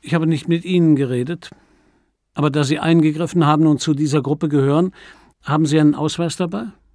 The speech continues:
Ich griff in die Tasche und holte meinen Führerschein heraus. „Sie sind?“ „Ja, der bin ich.“ „Ich dachte es mir schon. Ich habe eines Ihrer Bücher gelesen, aber das stellt Sie nicht über das Gesetz.“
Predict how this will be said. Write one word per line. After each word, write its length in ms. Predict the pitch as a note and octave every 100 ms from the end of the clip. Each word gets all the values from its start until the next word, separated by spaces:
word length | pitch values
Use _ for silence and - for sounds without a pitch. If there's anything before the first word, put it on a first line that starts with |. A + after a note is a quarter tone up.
| _ _ _ _ _ _ _ _ _ _ _ _ -
Ich 120 | G2+
griff 180 | C3 A#2
in 80 | A#2
die 120 | G2+
Tasche 300 | A#2 A2 C3+
und 180 | A2+ -
holte 180 | A#2
meinen 220 | A2 G#2+ G2+
Führerschein 720 | - D3 A2 G2 - G#2+ F#2
heraus. 500 | G2+ G2+ G2+ - - _ _ _ _ _ _ _ _ _ _ _ _ _
„Sie 320 | - - A#3 F3
sind?“ 520 | D3+ D#3+ F#3+ - _ _ _ _ _ _ _ _ _ _
„Ja, 220 | D#3 D3+
der 140 | E3+ F#3
bin 180 | C3+ G#2+
ich.“ 160 | - - _ _ _ _ _ _ _ _ _ _ _ - -
„Ich 120 | -
dachte 260 | - E3+ D#3
es 120 | B2+
mir 120 | A#2+
schon. 260 | G#2+ B2+ A2+ _ _ _ _ _ _
Ich 100 | -
habe 140 | F#3
eines 300 | F3+ F#3 F3+
Ihrer 240 | G3+ F3 E3+
Bücher 440 | D#3 E3 E3+ E3+
gelesen, 600 | D#3 D#3 E3+ E3+ C#3+ E3
aber 240 | D#3 D#3
das 200 | D3+ D#3+
stellt 380 | - - F3 E3+
Sie 180 | - E3
nicht 340 | D#3 E3+ -
über 200 | - D#3+
das 240 | D3 D3+ -
Gesetz.“ 640 | E3 C3 D#3 - - -